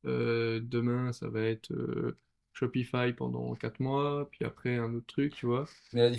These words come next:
Speaker 1: Et
Speaker 2: différence
Speaker 1: tu dois réapprendre à chaque fois des skills que tu mets en pratique, ok,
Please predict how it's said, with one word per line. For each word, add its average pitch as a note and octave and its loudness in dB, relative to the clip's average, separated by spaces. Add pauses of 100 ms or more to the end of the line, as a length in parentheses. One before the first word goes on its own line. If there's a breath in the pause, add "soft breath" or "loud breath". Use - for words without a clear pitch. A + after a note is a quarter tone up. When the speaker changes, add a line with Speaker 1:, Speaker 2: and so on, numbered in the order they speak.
Speaker 1:
Et A#2 4
Speaker 2:
différence - -
Speaker 1:
tu - -6
dois B2+ 4
réapprendre C3+ 2
à C3 0
chaque C#3 -2
fois D#3 6
des C#3 4
skills F3 -2 (580)
que C3 4
tu C3 -2
mets C3 2
en B2 0
pratique, D3 0
ok, B2+ 0